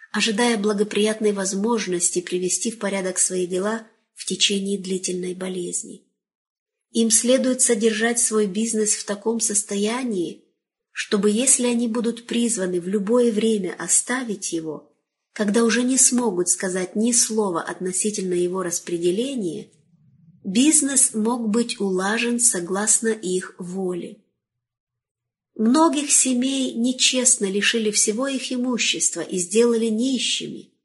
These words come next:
потому что работа, которую можно было хорошо выполнить в своё время, оказалась в небрежении.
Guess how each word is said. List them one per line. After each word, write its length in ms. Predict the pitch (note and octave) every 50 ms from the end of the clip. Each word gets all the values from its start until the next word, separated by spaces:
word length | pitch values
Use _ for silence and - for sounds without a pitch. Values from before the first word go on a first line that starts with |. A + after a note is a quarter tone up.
| _ _ _ _ _ _ _ _ _ _ _ _ _ _ _
потому 320 | - F#3+ G3+ G#3+ G#3 A3 A3
что 240 | G#3+ - - A3 G#3
работа, 440 | G#3+ A3 G#3+ C#4 D4+ D4+ D4 G#3+ -
которую 440 | - F#3 F3+ - G3+ G3+ G3+ G3 G3
можно 400 | G3+ G#3+ G#3+ G3+ G3+ G3 G3 F#3
было 260 | F#3 G#3 G3+ G3 F#3
хорошо 500 | F#3 - G3+ G3 G3 G3 - C#4+ C#4+ B3+
выполнить 560 | A#3 B3+ B3 A#3+ G#3+ F#3 F3+ F3 F3 F3 -
в 60 | -
своё 320 | - - F#3+ F#3 F#3 F#3 F3+
время, 460 | F#3+ G3+ A#3 C4+ C4 A3 F#3 D3+ - - _ _ _ _ _ _ _ _
оказалась 720 | - G3+ G#3 - G#3 G3+ A3+ A#3+ B3 B3 A#3 A3+ - -
в 60 | G#3
небрежении. 1000 | G#3 G#3 A3 G3+ A3 G#3 G#3+ G3+ - G#3 G#3 G3+ F3+ E3+ - - - - - -